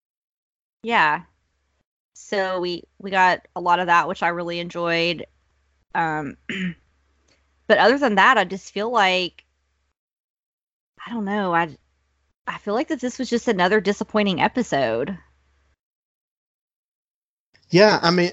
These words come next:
Speaker 2: it was. Um, I, I agree with you. It just wasn't as disappointing as I kinda felt. The two episodes of build up for,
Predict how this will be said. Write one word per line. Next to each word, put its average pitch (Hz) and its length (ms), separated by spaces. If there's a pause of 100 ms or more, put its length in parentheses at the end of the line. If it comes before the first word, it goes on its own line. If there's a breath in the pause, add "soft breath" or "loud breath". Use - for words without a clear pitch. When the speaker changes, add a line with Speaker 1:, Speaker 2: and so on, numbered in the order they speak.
(140)
Speaker 2:
it 202 200
was. 160 800
Um, 135 500 (280)
I, 151 160
I 147 180
agree 143 320
with 135 260
you. 131 160
It 143 200
just 147 300
wasn't 143 460
as 123 180
disappointing 127 720
as 117 120
I 120 140
kinda 120 300
felt. 120 540 (720)
The 147 180
two 156 300
episodes 143 560
of 131 100
build 139 240
up 135 260
for, 127 220